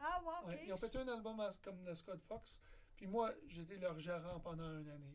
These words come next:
Speaker 2: Je, je l'ai, ils ont joué, ils ont pratiqué chez nous, euh, quand même longtemps. Je portais pas grande attention. Je voulais qu'il prenne, il fait son propre chemin. Fait que, euh,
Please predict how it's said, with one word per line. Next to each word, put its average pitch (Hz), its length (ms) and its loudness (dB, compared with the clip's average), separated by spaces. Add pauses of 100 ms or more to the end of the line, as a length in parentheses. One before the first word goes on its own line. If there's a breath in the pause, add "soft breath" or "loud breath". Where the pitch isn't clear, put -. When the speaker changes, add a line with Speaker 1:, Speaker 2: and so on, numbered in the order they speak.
Speaker 2:
Je, 190 180 -4
je 175 140 -6
l'ai, 214 100 2 (600 loud breath)
ils 220 80 -4
ont 208 80 0
joué, 240 240 0
ils 226 100 0
ont 202 80 2
pratiqué 240 300 0
chez 214 180 -2
nous, 196 320 0
euh, 160 180 2 (100)
quand 165 180 0
même 165 320 0
longtemps. 160 420 -2 (1040 loud breath)
Je 214 140 4
portais 233 320 2 (200)
pas 330 220 6
grande 226 380 0
attention. 220 480 2
Je 247 100 -4
voulais 240 220 -2
qu'il - 160 -4
prenne, 226 360 -2
il 190 60 -4
fait 208 120 0
son 220 160 -4 (140)
propre 202 200 -6
chemin. 175 260 -6 (260)
Fait 170 100 -8
que, 156 120 -6
euh, 151 360 -6